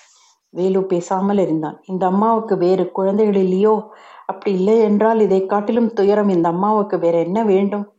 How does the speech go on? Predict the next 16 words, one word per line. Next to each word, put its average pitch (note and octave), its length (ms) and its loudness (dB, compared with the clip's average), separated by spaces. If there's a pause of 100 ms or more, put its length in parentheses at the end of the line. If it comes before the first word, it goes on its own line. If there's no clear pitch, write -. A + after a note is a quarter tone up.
(440)
முதலாளியிடம் G3+ 760 2
சொல்லி G3+ 280 -2
நஷ்ட F3+ 360 -2
ஈடு A3+ 220 2
வாங்கி G3 300 0
தர F#3+ 180 -2
முடியுமா? E3+ 640 0 (500)
ஒண்ணாம் A3 240 2
நம்பர் A#3 400 2
கஞ்சன், G3+ 600 -2
குடிக்கும், G#3+ 720 -4
கூத்திக்கும் A3 760 -4
செலவழிப்பான். G3 600 0 (100)
நஷ்ட F3+ 360 -6
ஈடா A#3 280 0
தரப்போகிறான்?" B3+ 720 0